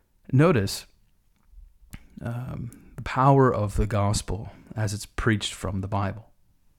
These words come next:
This, as the, as the objective truth is preached from the Bible. In Thessalonica and Berea, some Jews were persuaded,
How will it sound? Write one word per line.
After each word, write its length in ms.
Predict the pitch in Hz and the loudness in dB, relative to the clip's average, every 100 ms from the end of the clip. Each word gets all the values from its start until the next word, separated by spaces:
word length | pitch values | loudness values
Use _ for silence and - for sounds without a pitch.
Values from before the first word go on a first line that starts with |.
| _ | _
This, 240 | - - - _ _ _ _ _ - | -8 -8 -10 _ _ _ _ _ -14
as 260 | - 107 104 | -6 -4 -4
the, 80 | 107 - - | -4 -6 -2
as 160 | 117 | -2
the 100 | 104 | 0
objective 460 | 98 101 120 - 117 | -2 2 2 2 -2
truth 420 | - 113 104 101 110 | 0 2 2 0 -6
is 120 | - | -10
preached 520 | - - 117 95 - | -8 -2 0 0 -6
from 160 | - 98 | -2 -2
the 80 | |
Bible. 400 | 98 92 90 107 - _ _ _ _ _ _ _ _ _ _ | -2 -4 -4 -10 -14 _ _ _ _ _ _ _ _ _ _
In 180 | 131 143 | 4 4
Thessalonica 680 | 147 135 123 113 95 95 104 | 6 4 4 2 2 -2 -2
and 120 | 101 | -2
Berea, 240 | 107 98 | 0 -2
some 320 | 92 123 143 | 0 4 6
Jews 400 | 127 110 101 101 | 6 4 0 0
were 120 | 104 101 | -2 -4
persuaded, 560 | 95 - 98 107 - | -4 0 -2 -2 -12